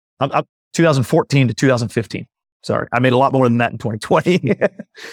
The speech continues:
Two thousand fourteen, I made a hundred thirty. Two thousand fifteen, I made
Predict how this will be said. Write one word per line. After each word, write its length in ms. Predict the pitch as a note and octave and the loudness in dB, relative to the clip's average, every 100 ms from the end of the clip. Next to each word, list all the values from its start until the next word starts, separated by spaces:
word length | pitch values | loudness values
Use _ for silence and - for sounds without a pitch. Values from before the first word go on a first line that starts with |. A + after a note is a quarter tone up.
| - | -4
Two 100 | G3+ | 2
thousand 240 | F#3 F3 | 4 4
fourteen, 360 | D#3 G3+ F3 E3 | 2 2 2 2
I 40 | |
made 120 | D#3 D3 | 4 4
a 40 | |
hundred 240 | C#3+ C#3 | 2 2
thirty. 300 | - C#3 C3 - _ - | 2 0 0 -6 _ -4
Two 100 | D#3 | 2
thousand 220 | D3+ C3+ | 2 0
fifteen, 460 | B2+ F3 - D#3+ C3+ | 0 -2 0 0 2
I 80 | B2+ | 2
made 360 | B2+ B2 B2 | 2 2 -2